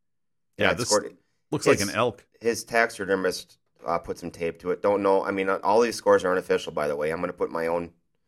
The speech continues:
Speaker 2: hands in 'em. I'm gonna physically score all of 'em myself to keep it more fair. But he, his taxidermist came in at, what the hell was the score? One forty-nine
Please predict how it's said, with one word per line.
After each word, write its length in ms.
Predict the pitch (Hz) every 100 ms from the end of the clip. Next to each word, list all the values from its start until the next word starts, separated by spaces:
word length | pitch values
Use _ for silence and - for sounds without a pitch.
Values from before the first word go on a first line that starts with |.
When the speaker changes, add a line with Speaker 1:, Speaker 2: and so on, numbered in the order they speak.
| _ _ _
Speaker 2:
hands 200 | 87 92
in 60 | 92
'em. 100 | 85
I'm 120 | 87
gonna 160 | 90 85 - _ _
physically 320 | 104 98 98
score 240 | 90 - 92
all 140 | 85
of 80 | 90
'em 60 | 87
myself 320 | 82 - 85
to 80 | -
keep 120 | 87
it 40 | 82
more 140 | 82
fair. 400 | 82 76 80 95 _ _ _ _ _ _ _ _ _ _
But 180 | 85 85
he, 380 | 98 113 120 117
his 160 | 98 92
taxidermist 480 | 98 98 101 92
came 180 | - 92
in 60 | 90
at, 100 | 65
what 140 | 71
the 80 | 87
hell 100 | 82
was 80 | 76
the 60 |
score? 260 | 73 - 78
One 140 | 80
forty-nine 580 | 87 95 92 82 85 98